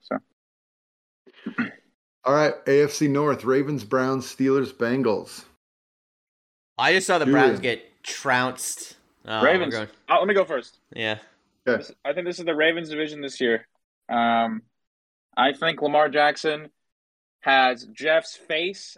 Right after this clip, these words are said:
Speaker 1: as a fat head on his wall
Speaker 3: <laughs>
Speaker 1: for all the shit that he pulled this offseason.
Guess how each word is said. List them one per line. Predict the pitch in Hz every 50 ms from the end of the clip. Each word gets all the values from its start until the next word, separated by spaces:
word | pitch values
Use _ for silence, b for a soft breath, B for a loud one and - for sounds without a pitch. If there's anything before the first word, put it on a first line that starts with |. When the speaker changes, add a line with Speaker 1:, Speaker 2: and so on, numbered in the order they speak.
| _
Speaker 1:
as | - 143 131
a | 135
fat | - _ - 160 151 165 180 160
head | 175 175 180 196 202 202 214 _ _ _ _ -
on | - 143 143
his | 139 123 113
wall | 117 107 113 123 131 139 160 170 196 208 208 - _ _ - 294 - - 214
Speaker 3:
<laughs> | 202 - - - - _ - -
Speaker 1:
for | 143 147
all | 147 143
the | 131 131
shit | - - - 170 175 170
that | 175 170
he | 190 185
pulled | - - 180 185 170
this | 165 185 175 -
offseason. | 180 180 185 180 - - 190 190 180 190 202 208 208